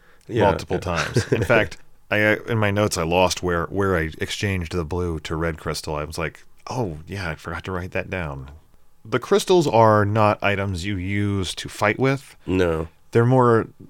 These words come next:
Speaker 2: some sort of MacGuffin that you have to have to activate the next plot
Speaker 1: Yeah,
Speaker 2: point.
Speaker 1: it's, it's just like a key, more or less. I mean, the, the white one reveals, like, one, a hidden platform in one part of the first dungeon, and,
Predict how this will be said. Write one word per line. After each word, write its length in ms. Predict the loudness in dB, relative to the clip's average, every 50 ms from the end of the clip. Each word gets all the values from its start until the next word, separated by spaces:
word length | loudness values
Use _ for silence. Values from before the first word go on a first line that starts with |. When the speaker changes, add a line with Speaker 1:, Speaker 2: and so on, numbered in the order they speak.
| -20 -20 -18 -10 -8
Speaker 2:
some 200 | -6 -4 -4 -2
sort 160 | 0 2 2 2
of 100 | 2 2
MacGuffin 580 | 0 0 0 -2 0 0 0 0 0 0 -4
that 120 | -4 -4 -6
you 100 | -6 -6
have 280 | -4 -2 -2 -2 0
to 100 | -2 -4
have 380 | -2 0 0 2 2 0 0 -4 -8
to 120 | -8 -4 -2
activate 560 | -2 -2 -4 -6 -8 -6 -4 -6 -6 -6 -6
the 80 | -8 -6
next 380 | -6 -4 -6 -6 -8 -10 -14 -10
plot 260 | -6 -4 -4 -2 -2
Speaker 1:
Yeah, 180 | -4 -4 -2 -2
Speaker 2:
point. 140 | -2 -4 -4
Speaker 1:
it's, 340 | -6 -6 -8 -10 -10 -14 -18 _ -10
it's 160 | -8 -8 -6
just 180 | -6 -4 -4 -2
like 140 | -2 -2
a 80 | -2 -4
key, 460 | -6 -6 -8 -6 -6 -6 -6 -8 -10 -12 -20 -18 -10
more 260 | -6 -4 -2 0 0
or 60 | 0
less. 340 | 0 0 0 0 0 -2 -2
I 100 | -2 0
mean, 260 | 2 2 2 2 0 -2 -6
the, 260 | -4 0 0 2 4
the 100 | 4 4
white 200 | 6 6 6 6
one 180 | 6 4 4 4
reveals, 440 | 2 2 2 4 4 4 4 2 2
like, 160 | 0 0 0
one, 520 | 0 0 2 4 4 4 2 2 0 -4 -6 -10 -14 -8
a 80 | -6 -6
hidden 320 | -4 -4 -4 -2 -2 -4
platform 580 | -2 -2 0 0 0 0 0 0 0 2 2 2
in 160 | 0 0 0
one 180 | 0 0 0 0
part 240 | 0 0 0 0 -2
of 120 | -4 -6
the 80 | -6 -4
first 260 | -2 -2 -2 -2 -2
dungeon, 460 | -2 -2 -2 -2 -2 -4 -4 -4 -6
and, 260 | -6 -8 -10 -12 -12